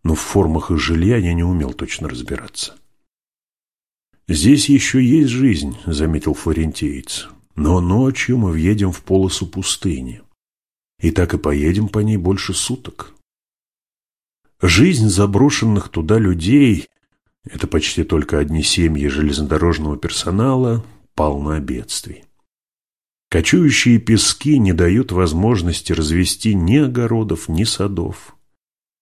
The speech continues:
Колодцы возле станции есть, но вода в них солона и не годится не только для питья, но даже для выращивания овощей.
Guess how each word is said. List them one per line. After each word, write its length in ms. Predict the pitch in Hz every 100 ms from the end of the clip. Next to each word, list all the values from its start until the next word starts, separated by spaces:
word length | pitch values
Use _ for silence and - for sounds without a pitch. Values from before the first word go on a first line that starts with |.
| _ _
Колодцы 540 | - 85 139 160 - 127
возле 320 | 117 107 113
станции 500 | - 135 139 - 123
есть, 480 | 113 123 160 - 85
но 140 | 78
вода 300 | 76 82 117
в 80 | 101
них 240 | 113 104
солона 760 | - - 92 95 95 131 131 -
и 120 | 98
не 120 | 104
годится 540 | 95 92 101 110 - 101
не 160 | 92
только 460 | 85 - 135 - -
для 160 | -
питья, 640 | 85 80 - 80 71 67 - _ _ _ -
но 100 | 78
даже 260 | 82 80
для 140 | 76 82
выращивания 720 | 87 101 104 - 98 101 98
овощей. 680 | 98 104 - - - -